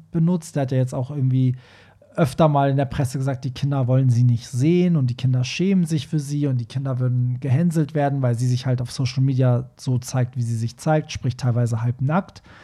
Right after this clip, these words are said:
Und darum geht's so ein bisschen. Und das Blöde ist halt, dass er es halt öffentlich macht. Dadurch weiß man nicht, was seine Intention ist. Will er einfach irgendwie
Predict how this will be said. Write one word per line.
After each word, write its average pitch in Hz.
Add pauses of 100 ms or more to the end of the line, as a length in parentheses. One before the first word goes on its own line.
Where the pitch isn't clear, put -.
(380)
Und 147
darum 156
geht's 131
so 135
ein 127
bisschen. 147
Und 143
das 131
Blöde 165
ist 156
halt, 143
dass 139
er 151
es 127
halt 123
öffentlich 170
macht. 160
Dadurch 127
weiß 135
man 131
nicht, 127
was 127
seine 127
Intention 127
ist. 151
Will 127
er 123
einfach 123
irgendwie 120